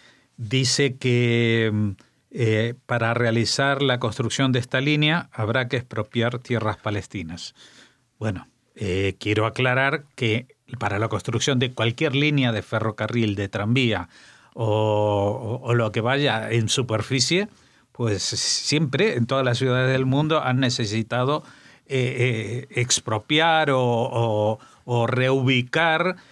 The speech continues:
eh, determinados comercios o calles que se han visto afectadas por, por una línea de tranvía. Esto no es ninguna novedad y no es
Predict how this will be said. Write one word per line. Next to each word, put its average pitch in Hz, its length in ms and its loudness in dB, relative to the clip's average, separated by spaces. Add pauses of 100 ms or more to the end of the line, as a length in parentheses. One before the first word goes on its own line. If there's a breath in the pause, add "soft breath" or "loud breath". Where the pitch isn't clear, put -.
(180 loud breath)
eh, 110 800 -2
determinados 120 1300 0
comercios 143 800 2
o 117 120 -4
calles 160 560 0
que 113 160 -6
se 117 120 -2
han 127 120 0
visto 131 240 0
afectadas 131 560 -2
por, 104 260 -6 (320 loud breath)
por 117 160 -2
una 120 240 2
línea 120 320 2
de 113 140 0
tranvía. 139 400 0
Esto 127 260 -2
no 135 240 2
es 160 140 0
ninguna 139 400 2
novedad 135 500 2
y 127 220 -2
no 143 180 4
es 160 220 0